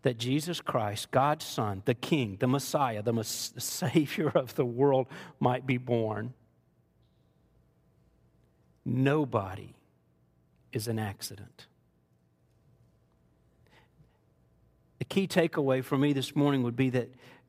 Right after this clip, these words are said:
God sovereignly chooses our identity,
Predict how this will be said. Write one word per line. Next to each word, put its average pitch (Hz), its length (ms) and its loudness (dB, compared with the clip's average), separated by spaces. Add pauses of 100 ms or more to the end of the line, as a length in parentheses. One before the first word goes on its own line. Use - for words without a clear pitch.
God 160 560 2
sovereignly 185 880 2
chooses 135 680 0 (140)
our 160 440 0
identity, 170 840 -2